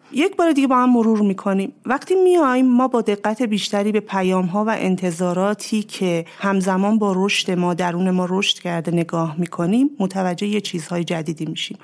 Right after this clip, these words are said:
حتی ممکنه مخاطب ما از هفتهٔ پیش تا الان که فایل رو باز کرده برای فکر کردن به این پیام‌ها و انتظارات، محتواهای جدیدی رو از درون خودش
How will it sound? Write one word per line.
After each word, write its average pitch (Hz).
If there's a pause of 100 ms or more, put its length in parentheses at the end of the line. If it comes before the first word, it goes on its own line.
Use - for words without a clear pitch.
حتی 262
ممکنه 277
مخاطب 208
ما 202
از 254
هفتهٔ 190
پیش 185
تا 190
الان 190 (200)
که 214
فایل 226
رو 190
باز 175
کرده 170
برای 185
فکر 185
کردن 185
به 190
این 180
پیام‌ها 170
و 170
انتظارات، 170
محتواهای 170
جدیدی 175
رو 170
از 156
درون 160
خودش 151